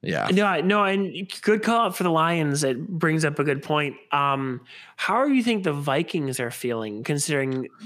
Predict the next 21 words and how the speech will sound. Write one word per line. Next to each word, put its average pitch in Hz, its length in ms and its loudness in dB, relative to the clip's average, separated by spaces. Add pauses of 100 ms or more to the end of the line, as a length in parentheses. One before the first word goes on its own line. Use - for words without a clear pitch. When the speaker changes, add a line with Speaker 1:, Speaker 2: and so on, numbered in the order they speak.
Speaker 2:
they 147 220 2
traded 151 420 -2
with 139 340 -2
both 156 440 0 (440)
the 143 360 0
Packers 131 540 -4 (140)
and 165 240 0
the 147 60 0
Lions 127 480 -2
to 135 80 -2
get 131 200 -2
them 127 180 -2
their, 120 140 0
quote, 131 380 0 (580)
big 147 160 0
stud 135 300 0
wide 131 240 0
receiver 127 380 -2
of 120 100 -4
the 120 60 -8
future? 117 480 -6